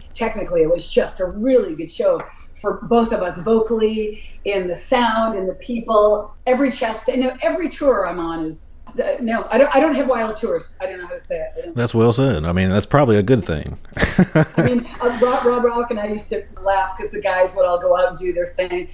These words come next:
Speaker 1: and we would be all wrapped up. Even before covid, we'd be all wrapped up with our masks and our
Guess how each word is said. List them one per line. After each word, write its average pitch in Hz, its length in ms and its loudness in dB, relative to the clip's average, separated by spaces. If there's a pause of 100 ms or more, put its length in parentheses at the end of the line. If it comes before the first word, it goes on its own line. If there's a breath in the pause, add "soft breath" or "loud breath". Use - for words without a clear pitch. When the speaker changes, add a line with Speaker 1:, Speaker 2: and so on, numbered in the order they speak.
(220 soft breath)
Speaker 1:
and 202 100 -6
we 208 140 2
would 208 100 8
be 190 140 4
all 190 180 4
wrapped 196 320 2
up. - 320 -4 (100)
Even 311 280 2
before 269 360 0
covid, 277 380 0
we'd 220 160 0
be 220 100 4
all 208 140 8
wrapped 202 260 4
up 208 160 4
with 208 120 4
our 185 160 4
masks 190 560 0
and 196 100 4
our 185 220 0